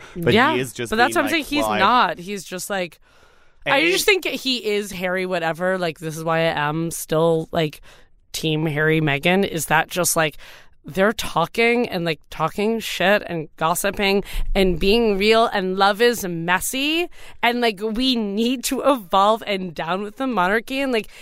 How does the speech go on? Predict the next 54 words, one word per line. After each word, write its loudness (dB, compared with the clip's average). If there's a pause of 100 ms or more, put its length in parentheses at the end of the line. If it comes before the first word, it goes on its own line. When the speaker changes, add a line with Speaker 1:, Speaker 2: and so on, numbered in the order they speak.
(120)
Speaker 2:
he 0
can 2
defend 0
his -4
girlfriend 2
in, -2
like, -2
Us -2
Weekly -4
if -6
he -8
wants. -8 (140)
Speaker 1:
Well, 4
that's, 0
I 2
mean, 0 (100)
I 2
do -2
think -2
he -10
can 0
defend 0
his -4
girlfriend 0
in 0
Us -4
Weekly -4
if -8
he 0
wants, 2
even 2
though 4
I 4
do -2
think 0
it's, -2
like, 0
also 2
an 2
insane 0
waste -2
of 0
time, 2
but 2
it's -2
like, 0 (100)
I 2
also 0
think -2
that, 0
like, 2 (120)
you -4
can 2
just -6